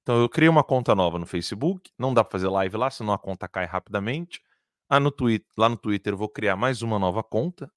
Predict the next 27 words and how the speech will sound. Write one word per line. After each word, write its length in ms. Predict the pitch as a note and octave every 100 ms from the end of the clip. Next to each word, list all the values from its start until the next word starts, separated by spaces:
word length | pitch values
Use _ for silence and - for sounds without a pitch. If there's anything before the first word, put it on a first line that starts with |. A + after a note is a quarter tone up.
| G2
no 100 | F#2+
Twitter 500 | F2+ F2 G2 C#3 D3 _ _ _ _
pra 160 | G#2 A2
que 140 | -
a 80 | G#2
gente 240 | G2+ G2
possa, 580 | - F#2 F2 - F2 D2+ - _
é, 580 | E2+ E2 D#2+ D#2 D2+ -
pra 120 | -
que 80 | -
fique 160 | - -
fácil 320 | C3 C#3+ -
pra 100 | F#2
vocês 320 | E2+ - F2
acessarem 640 | E2+ - F#2 G2 F2 F2 F2+
as 80 |
lives. 580 | F2 F2 F#2 D3+ E3+ - _ _ _ _ _ _ _
E 80 | F#3+
lembrando 400 | A3 G#3 C3+ C3
que, 280 | C#3+ F3 F3
ah, 80 | C#3
nós 260 | B2 A#2 B2
estamos 380 | - F#2 F#2
fazendo 340 | - B2 F2+ G2+
a 60 |
live 320 | G#2 E2 F#2+ A2+
sempre, 800 | - - - C3 A#2 - D#2